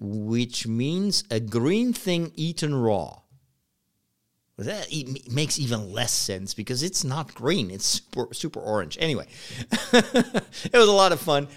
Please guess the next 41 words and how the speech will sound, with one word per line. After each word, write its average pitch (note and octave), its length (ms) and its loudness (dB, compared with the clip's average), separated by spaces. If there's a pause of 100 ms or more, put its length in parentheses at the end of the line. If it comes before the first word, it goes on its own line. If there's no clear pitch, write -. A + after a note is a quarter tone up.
I E3 120 4
love D#3 560 4
the C#3 80 0
soup. C#3 420 0
I, A#2+ 180 4
I - 80 -2
have C3 160 2
an, G#2+ 240 0
a G#2 60 -10
pan D3+ 460 -2
full C#3 280 -4
of B2 80 -4
soup, A2+ 360 -2
so G2 160 -4
I F#2+ 100 -4
can A2 160 -12
still A2 260 -2
enjoy G2+ 360 0
that F2+ 200 -10
soup G2 280 -6
for F#2 220 -6
days F#2+ 480 -2
to G#2+ 100 -8
come. F#2 340 -10 (300)
The - 80 -4
second A3 360 2
day, C#3+ 180 6
the A#2+ 300 -6
second - 380 -4
thing B2+ 180 -2
I A#2+ 120 0
made G#2+ 280 -2
was G#2 320 -4
a G#2+ 60 -8
bit G#2 260 -4
made G2+ 300 -2
up - 240 -6
on G#2+ 160 -6
the F#2+ 80 -8
spot. - 460 -6
I A2 180 -6